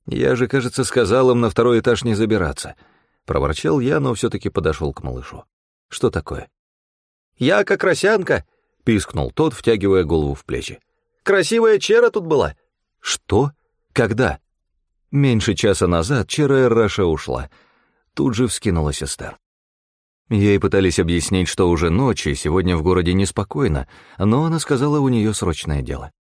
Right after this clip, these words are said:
"Если раньше у меня оставались хоть какие-то сомнения насчет пропавшего платка,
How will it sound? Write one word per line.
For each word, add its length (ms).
"Если 400
раньше 340
у 20
меня 240
оставались 640
хоть 220
какие-то 520
сомнения 560
насчет 380
пропавшего 600
платка, 520